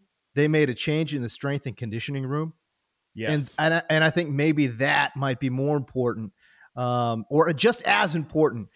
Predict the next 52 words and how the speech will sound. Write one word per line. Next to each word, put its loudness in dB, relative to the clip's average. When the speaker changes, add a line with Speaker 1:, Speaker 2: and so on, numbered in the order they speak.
Speaker 1:
as 0
the -2
O 2
C -4
change -4
and 0
all 4
the -4
personnel -6
changes, -6
uh, -2
in -2
regards -2
to -10
the -6
Ravens, -4
because, -8
man, -2
no 2
team -2
has 0
been, -4
uh, -20
you -2
know, -4
I -4
mean, -6
there's 2
Charger 4
fans -6
in -8
the -8
chat -2
saying, -8
"Well, -8
hold 4
up -2
now, -14
hold 2
up." 0
Speaker 2:
<laughs> -
Yeah, 6
Speaker 1:
I'm 8
just 8
saying. 6
Speaker 2:
whoa. 4
Speaker 1:
Go, 6
hey, 8
hey, 6
I'm 4
just 2
saying 2